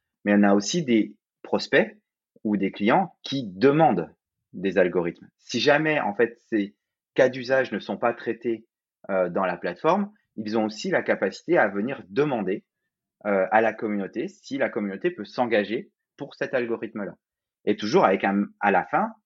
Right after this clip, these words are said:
pour le, notre client, un, un mode paiement à l'usage. D'accord ? Donc ça, on a de plus en plus de demandes. Alors après, t'as deux types de personnes. Soit on regroupe toutes les demandes et les algos deviennent publics,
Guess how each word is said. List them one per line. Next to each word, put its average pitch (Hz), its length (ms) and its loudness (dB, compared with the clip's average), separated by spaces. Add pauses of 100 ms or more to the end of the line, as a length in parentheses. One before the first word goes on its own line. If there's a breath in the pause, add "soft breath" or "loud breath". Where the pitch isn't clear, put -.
(140)
pour 127 220 -4
le, 107 200 -2
notre 104 220 -4
client, 139 320 -2
un, 101 160 -2 (100)
un 92 140 -4
mode 139 280 0 (360)
paiement 120 280 4
à 143 80 0
l'usage. 98 440 -6 (560)
D'accord ? - 360 -8 (440)
Donc 107 160 0
ça, 185 240 6
on 113 100 -2
a 110 60 -2
de 110 100 -2
plus 190 220 -6
en 170 80 -4
plus 135 180 -12
de 98 160 -4
demandes. 110 320 -2
Alors 98 320 -2
après, - 240 -2
t'as 110 140 0
deux 120 180 -6
types 143 220 -8
de 127 80 -2
personnes. 120 640 -4 (380)
Soit 165 360 2
on 123 120 0
regroupe 127 420 -4
toutes - 220 -14
les 127 120 0
demandes 120 520 -4
et 101 80 0
les 98 180 -4
algos 101 260 0
deviennent 95 320 -2
publics, - 400 -8